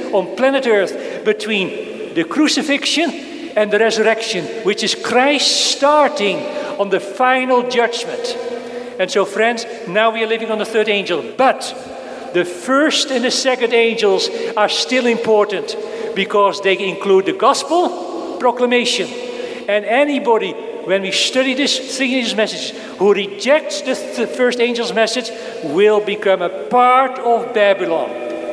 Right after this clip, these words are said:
And then worship him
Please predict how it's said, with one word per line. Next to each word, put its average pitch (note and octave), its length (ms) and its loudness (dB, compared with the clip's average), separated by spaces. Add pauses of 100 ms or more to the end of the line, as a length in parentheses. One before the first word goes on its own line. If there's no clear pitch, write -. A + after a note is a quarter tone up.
(520)
And F3 160 -2
then - 1700 -4
worship A#3+ 420 0
him C4 280 0